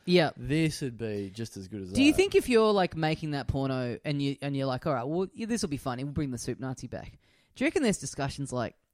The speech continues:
Speaker 1: "What if we try and get the actual guy in it?" <laughs> Just
Speaker 2: The
Speaker 1: hit him
Speaker 2: what?
Speaker 1: up. What if we try and get the actual
Speaker 2: Oh,
Speaker 1: guy?
Speaker 2: in the porno.
Speaker 1: Let's hit him up. <laughs>
Speaker 2: Yeah.
Speaker 1: Like any, like, supporting casting when you're making a parody thing, it's like,
Speaker 2: Yeah.
Speaker 1: "Guys, he's probably gonna say no, but it's worth sending the email,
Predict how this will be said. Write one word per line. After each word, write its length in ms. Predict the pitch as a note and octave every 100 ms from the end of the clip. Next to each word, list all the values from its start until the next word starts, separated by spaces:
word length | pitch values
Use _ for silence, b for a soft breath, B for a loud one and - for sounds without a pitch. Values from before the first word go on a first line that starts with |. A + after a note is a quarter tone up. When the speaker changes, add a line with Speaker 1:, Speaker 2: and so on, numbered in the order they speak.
| _
Speaker 1:
"What 140 | - G#2+
if 80 | -
we 60 |
try 180 | - B2
and 100 | A2+
get 120 | G#2+
the 100 | G#2+
actual 240 | G#2+ - G#2
guy 300 | A#2+ A2+ G#2+
in 120 | A2+
it?" 120 | - -
<laughs> 920 | - - - - - - - - -
Just 160 | C4
Speaker 2:
The 60 | D3
Speaker 1:
hit 120 | -
him 60 | - F4+
Speaker 2:
what? 20 |
Speaker 1:
up. 160 | - B3 B B B B -
What 200 | A3 A3+
if 100 | G3
we 80 | D3+
try 200 | D3+ C3
and 100 | B2+
get 120 | A2+
the 100 | A#2+
actual 220 | B2 D#3+
Speaker 2:
Oh, 260 | F#3+ A3+ -
Speaker 1:
guy? 100 | F3
Speaker 2:
in 80 |
the 80 | F3
porno. 260 | C3+ C#3+ G3+
Speaker 1:
Let's 200 | C4+ B3
hit 140 | B3+
him 120 | F3+ D#3
up. 300 | D#3+ - D3
<laughs> 80 | -
Speaker 2:
Yeah. 360 | D#3+ G3+ C4 C4+
Speaker 1:
Like 180 | C4+ B3
any, 220 | B3 C#4+
like, 240 | C4 A#3 -
supporting 480 | A3 G3+ F#3+ F#3+
casting 400 | F#3+ F3 F3 F#3+
when 80 | F#3
you're 120 | F3 E3+
making 260 | E3+ F3
a 60 | D#3
parody 300 | D#3 D#3+ D#3+
thing, 180 | E3 D3+
it's 140 | D#3
like, 180 | E3 A2
Speaker 2:
Yeah. 300 | A2+ A#2 A2 G#2 b _
Speaker 1:
"Guys, 260 | G#3 G3 G3+
he's 160 | A#3+
probably 360 | - - C#4+ A3+
gonna 160 | F3 D#3
say 180 | C3+ C3
no, 220 | C#3 A#2 -
but 80 | A3
it's 100 | -
worth 220 | G4+ -
sending 340 | - F3+ C#3+
the 120 | C3 D3
email, 380 | E3+ C#3+ A#2+